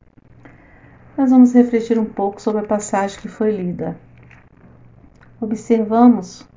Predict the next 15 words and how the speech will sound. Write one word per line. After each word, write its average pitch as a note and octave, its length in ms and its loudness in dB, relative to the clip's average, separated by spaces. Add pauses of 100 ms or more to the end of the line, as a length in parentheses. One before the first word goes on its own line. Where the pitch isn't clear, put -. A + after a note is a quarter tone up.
com G3 160 -8
muita C4+ 300 6
alegria G3 680 0
a G3 140 -4
afirmação G3 600 -10
de - 140 -18
Pedro. D3+ 500 -6 (1080)
Na C4+ 100 2
ocasião, A#3 800 2 (960)
Jesus G3+ 380 -6
estava A#3 420 2
no A#3+ 140 -6
povoado, F#3 760 -2
perto G#3 380 -6
da F3 360 -4